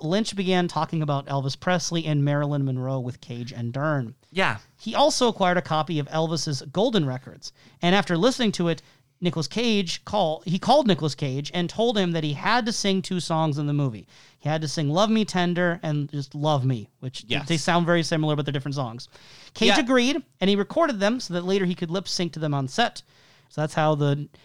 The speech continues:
Speaker 1: Elvis stuff came to be in the movie.
Speaker 2: Hmm. Luckily, there's no other Elvis portion, like, to this character whatsoever. Like, there's only the singing.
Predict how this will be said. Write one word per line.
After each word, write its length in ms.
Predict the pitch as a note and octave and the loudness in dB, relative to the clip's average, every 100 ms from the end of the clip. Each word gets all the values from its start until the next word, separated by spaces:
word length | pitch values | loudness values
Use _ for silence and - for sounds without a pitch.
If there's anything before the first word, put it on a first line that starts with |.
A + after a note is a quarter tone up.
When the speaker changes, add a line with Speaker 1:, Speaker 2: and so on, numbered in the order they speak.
| - | 0
Speaker 1:
Elvis 260 | A3+ A#3 A3 | 2 4 2
stuff 260 | A3 G#3+ | 2 0
came 180 | - G#3 | 0 -2
to 60 | F3 | 0
be 80 | F#3+ | 0
in 80 | |
the 60 | F3 | 2
movie. 320 | D#3 A#2 B2+ _ - | 0 -2 -10 _ -4
Speaker 2:
Hmm. 640 | F#3 F#3+ E3 C3 G#2+ F#2+ D#2 | -2 0 0 -2 -2 -6 -6
Luckily, 380 | C3+ F3 F#3 E3+ | -2 -2 -2 -2
there's 200 | C3 B2+ | 0 0
no 180 | C3+ | 0
other 220 | A#2 A2 G#2 | 0 0 0
Elvis 420 | G2+ F2+ F2+ - | -2 -4 -8 -8
portion, 560 | G#2+ G2 F#2+ F#2+ F2 | -6 -6 -6 -8 -8
like, 260 | F2+ F2 F2 | -6 -8 -8
to 140 | - G#2 | -8 -8
this 200 | F2+ - | -8 -8
character 400 | G2+ F2 - F2 | -6 -8 -8 -10
whatsoever. 720 | E2 - F2 E2+ E2 D#2+ E2 | -10 -10 -8 -8 -8 -14 -12
Like, 180 | F2 F2 | -10 -8
there's 180 | G#2 G#2+ | -6 -4
only 200 | G#2 G2+ | -4 -4
the 160 | G#2 | -6
singing. 600 | - - - A#3+ A2+ C#2 | -8 -8 -6 -4 -4 -6